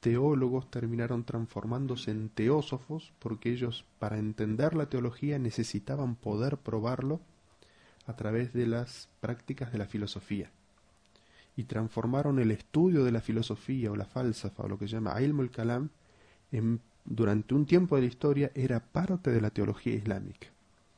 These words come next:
al punto de decir que uno no podía entender la teología islámica a menos que estudie la filosofía de, de Platón y Aristóteles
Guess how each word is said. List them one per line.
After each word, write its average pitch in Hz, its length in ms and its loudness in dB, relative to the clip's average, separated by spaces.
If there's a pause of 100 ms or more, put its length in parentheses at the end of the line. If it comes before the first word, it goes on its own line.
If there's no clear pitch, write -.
(340)
al 104 140 -2
punto 151 340 0
de 120 60 2
decir 139 220 -4
que - 80 -2
uno 110 140 2
no 131 320 0
podía 127 420 0
entender 110 520 0
la 104 120 -2
teología 107 460 -4
islámica 123 560 -4
a 113 60 -4
menos 170 520 2 (520)
que - 80 -6
estudie 156 320 -2
la 156 80 2
filosofía 143 680 0
de, 123 220 -2
de 110 240 -4
Platón 135 440 -4
y 127 40 0
Aristóteles 147 720 -6